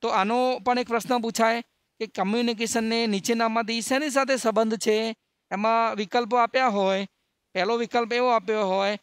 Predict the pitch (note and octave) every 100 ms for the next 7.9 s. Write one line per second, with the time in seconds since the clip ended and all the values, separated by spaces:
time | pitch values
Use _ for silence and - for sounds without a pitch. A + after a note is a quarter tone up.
0 | _ _ - G#3 G3+ G#3 A#3+ A#3 A#3 G#3+
1 | A3 A3 A3 A#3 A#3 _ _ _ - F3+
2 | G3+ - B3+ G3 A3+ G3 F#3+ F3 E3 D#3
3 | - C3 - - F#3+ F#3+ A#3 A3 A#3+ A3+
4 | G#3 - A3 G3+ A3 A3 G3+ G#3 A3 A3
5 | _ _ - G3 A#3 A#3 G#3 G#3+ G3 F#3+
6 | G3+ A3+ B3+ _ _ E3 D3 A#3 B3 A#3+
7 | A3+ A3 A3 G3 F3+ F3+ D#3+ E3 C3+